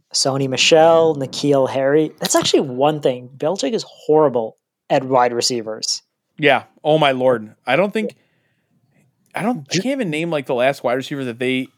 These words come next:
Speaker 2: got
Speaker 1: Drafted?
Speaker 2: in-house that was good. It has to be Edelman,
Speaker 1: It was,
Speaker 2: right?
Speaker 1: it was Edelman, and he was a seventh round pick.
Speaker 2: Converted quarterback to wide
Speaker 1: Yeah.
Speaker 2: receiver. I don't know. I think it's one of those things where I'm happy the Bears got the picks, and that's mostly based off my fact that I like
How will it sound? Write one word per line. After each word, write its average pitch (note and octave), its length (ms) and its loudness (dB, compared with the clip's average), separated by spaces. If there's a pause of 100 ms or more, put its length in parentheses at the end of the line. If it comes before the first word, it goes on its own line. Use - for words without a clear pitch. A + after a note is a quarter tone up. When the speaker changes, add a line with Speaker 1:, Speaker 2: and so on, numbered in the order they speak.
(440)
Speaker 2:
got C3 160 4
Speaker 1:
Drafted? B2 240 2
Speaker 2:
in-house C3+ 200 0
that C#3 80 -2
was A#2+ 100 -6
good. A#2+ 220 0
It A2+ 60 -4
has F3+ 240 -2
to E3+ 100 -6
be C#3 280 -4
Edelman, B2+ 360 -2
Speaker 1:
It - 20 6
was, G3+ 140 2
Speaker 2:
right? - 180 -10
Speaker 1:
it E3 120 6
was F3+ 100 6
Edelman, D3 340 2
and C3+ 160 -4
he F3 80 2
was F#3+ 80 2
a D#3 80 6
seventh F3 440 2
round D#3+ 420 2 (100)
pick. D3+ 420 -4 (160)
Speaker 2:
Converted D3 480 2
quarterback C#3+ 520 2
to C#3+ 80 -4
wide B2 160 4
Speaker 1:
Yeah. G3 100 8
Speaker 2:
receiver. B2+ 420 -6 (600)
I A#3 120 -2
don't C#3 100 2
know. A#2 200 -2
I F#3+ 120 0
think C#4+ 280 -6 (280)
it's - 140 0
one D4 60 2
of - 20 2
those C4+ 80 -2
things B3+ 160 -6
where G3 340 -2 (180)
I'm F#3+ 200 2
happy G#3 320 0
the A#3+ 120 2
Bears F3 240 0
got E3+ 160 0
the D#3+ 60 -4
picks, D3+ 300 -4
and C#3 200 -10
that's C#3+ 240 -2
mostly D#3 280 -6
based D3+ 200 -4
off D3 120 -2
my C#3 100 -4
fact C3 260 -4
that B2 140 -2
I B2+ 80 2
like C3+ 460 -2